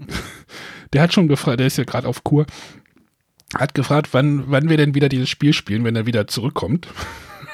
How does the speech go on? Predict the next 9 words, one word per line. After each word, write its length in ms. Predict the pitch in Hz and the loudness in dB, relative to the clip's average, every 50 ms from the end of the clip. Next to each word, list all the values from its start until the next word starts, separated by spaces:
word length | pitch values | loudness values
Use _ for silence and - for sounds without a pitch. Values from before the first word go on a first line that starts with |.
| - - - - - | -8 -8 -8 -6 0
<laughs> 100 | - 175 - 180 160 - - - 151 _ _ _ 135 _ _ _ 131 _ - - - - - - - - - 202 185 165 165 - _ _ - | 0 0 0 0 -10 -16 -16 -16 -16 _ _ _ -20 _ _ _ -20 _ -20 -16 -12 -10 -8 -6 -6 -4 -4 -2 -2 -4 -4 -6 _ _ -4
Ähm, 420 | - 156 160 165 160 151 151 151 - _ _ _ _ _ - _ _ _ _ _ _ _ _ _ - - | 0 4 6 6 6 6 4 0 -4 _ _ _ _ _ -20 _ _ _ _ _ _ _ _ _ -10 -8
die 80 | 143 | -8
Große, 460 | 139 - - 147 165 - 349 - 185 175 | -6 0 4 6 6 6 6 4 2 0
die 80 | 175 | 0
Zehnjährige, 500 | 170 - 208 185 190 208 214 214 214 208 | 0 0 0 2 2 0 -2 -2 0 -2
hat 140 | 185 - - - | -2 -2 -4 -4
Angst 400 | - 117 117 127 123 - - - | -2 -2 -2 -2 -2 -4 -6 -6
davor. 480 | - 85 - - - - - - - | -6 -8 -6 -6 -10 -12 -12 -14 -16